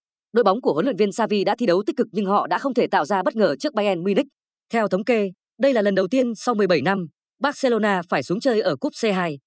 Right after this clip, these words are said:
Lần gần nhất mà Barcelona chơi ở cúp C hai là mùa giải hai nghìn không trăm linh ba hai nghìn không trăm linh bốn.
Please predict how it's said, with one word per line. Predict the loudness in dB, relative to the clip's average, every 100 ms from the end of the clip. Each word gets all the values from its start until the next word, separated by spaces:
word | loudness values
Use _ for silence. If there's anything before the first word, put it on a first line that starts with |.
| _ _ _
Lần | -2 2
gần | 2 2
nhất | 0
mà | 0 0
Barcelona | 0 0 0 2 0
chơi | 0 0 2
ở | 0
cúp | -4 -6 0
C | 0
hai | 2 0
là | 0
mùa | -2 0
giải | 0
hai | 0 -2
nghìn | -2
không | -4 -4
trăm | -2
linh | 0
ba | 2 0
hai | 0
nghìn | -2 -2
không | -4 -4
trăm | -2
linh | 0
bốn. | 0